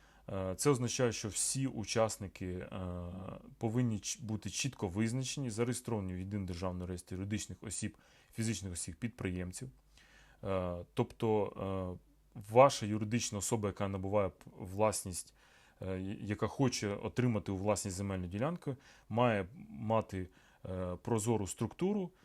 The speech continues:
яка б не буде, е, вин-, вин-, викликати від-,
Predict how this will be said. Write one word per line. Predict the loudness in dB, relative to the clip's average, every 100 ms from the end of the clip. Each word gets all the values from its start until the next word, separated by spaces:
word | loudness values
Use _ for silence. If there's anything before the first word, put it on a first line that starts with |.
| -20 _
яка | -2 6 6
б | 6 0
не | -4 0
буде, | 2 4 2 2
е, | 2 -2 -4 -4 -2 -2 -4
вин-, | -2 0 -2 -4
вин-, | -6 -6 -6 -6
викликати | -4 0 2 4 4 2
від-, | -4 -6